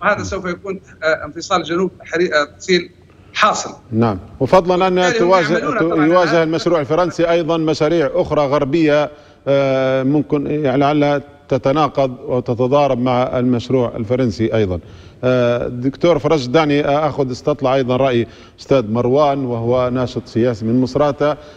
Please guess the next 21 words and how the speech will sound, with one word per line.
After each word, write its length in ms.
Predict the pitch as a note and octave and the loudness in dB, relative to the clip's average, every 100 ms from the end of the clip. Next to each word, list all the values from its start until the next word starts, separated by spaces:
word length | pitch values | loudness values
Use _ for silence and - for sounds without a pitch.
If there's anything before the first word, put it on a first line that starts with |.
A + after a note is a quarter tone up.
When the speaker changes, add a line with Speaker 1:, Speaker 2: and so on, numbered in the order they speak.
| - | -8
Speaker 2:
ومعني 840 | A2+ C3+ C3+ C3+ - A#2 B2 C3 D3 | 0 2 2 0 0 0 2 2 2
بهذا 320 | B2 B2+ A#2+ | 2 0 0
الأمر. 440 | B2 D3+ D#3 D3+ D#3 - - - | 0 0 0 0 -4 -12 -20 -8
أستاذ 360 | - F3 D3 | 2 2 2
مروان، 520 | D3+ D#3 F3 F3 E3+ E3 | 0 0 2 0 0 0
آه، 400 | D#3+ D#3+ D3+ C#3+ | 2 2 2 2
نريد، 360 | D3 F3 D#3 C#3+ | 2 2 0 0
آه، 680 | D#3 D#3 D3 C3 C#3+ C#3+ | 2 2 2 0 0 2
رأيك 340 | D#3+ E3+ C#3 A#2+ - | 2 2 0 -2 -2
في 180 | B2+ C3 | 0 0
قضية 400 | B2+ B2+ D#3 C#3 | -2 0 0 0
هل 180 | C3+ D#3 | 0 0
يمكن 520 | F3 G3 C3+ F3+ E3+ | 2 0 0 0 2
أن 640 | E3+ E3 D#3 D#3 D#3 D3+ C#3+ - - - - | 2 2 2 0 2 2 0 -6 -20 -20 -4
تتواجد 480 | C3 D3 D#3+ E3 C3 | -2 2 2 2 0
فرنسا 400 | - D3+ D#3 C#3 | -2 0 0 0
عسكرياً 480 | C3+ - - E3+ C#3+ | 0 0 0 2 2
بالفعل، 560 | B2+ A#2 D#3 C#3+ A2+ G#2+ - | 0 0 0 0 0 -6 -4
آه، 200 | A#2+ A#2 - | -2 0 0
قرب 260 | D3+ C#3+ A2 | -2 0 -2
مصراتة؟ 680 | B2 A#2+ B2+ D3 C#3 D3+ | -2 -2 0 0 2 -2